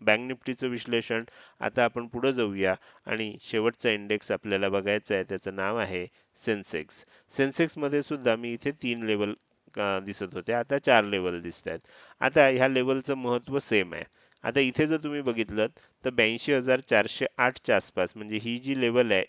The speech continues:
ही लेवलला क्लोजिंग झालेलं आहे शुक्रवारचं. आपल्याला वरच्या बाजूला ही शेवटच्या पंधरा मिनिटाची जी वरची लेवल आहे आणि खालची लेवल आहे, याच्याबरोबर मधोमध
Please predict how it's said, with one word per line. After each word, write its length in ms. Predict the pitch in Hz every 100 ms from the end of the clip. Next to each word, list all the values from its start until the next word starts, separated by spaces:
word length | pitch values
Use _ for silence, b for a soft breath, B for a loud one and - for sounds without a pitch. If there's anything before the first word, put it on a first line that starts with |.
| -
ही 300 | 113 127 131
लेवलला 460 | 113 113 117 120 139
क्लोजिंग 680 | - 123 123 123 135 127
झालेलं 360 | 98 90 90 85
आहे 100 | 80 b b b
शुक्रवारचं. 720 | - 143 143 113 85 - - - b b b 104
आपल्याला 400 | - 131 131 135
वरच्या 360 | 127 - 147
बाजूला 340 | 135 131 131 131
ही 120 | 131
शेवटच्या 400 | 123 123 123 127
पंधरा 300 | 123 123 123
मिनिटाची 480 | 120 120 120 - 120
जी 120 | 123
वरची 420 | 131 127 - 131
लेवल 260 | 104 98 98
आहे 100 | 101
आणि 140 | 110 -
खालची 400 | 104 107 151 131
लेवल 300 | 98 87 85
आहे, 100 | 90 B B B 117
याच्याबरोबर 560 | 120 160 147 151 165 156
मधोमध 480 | 127 123 143 160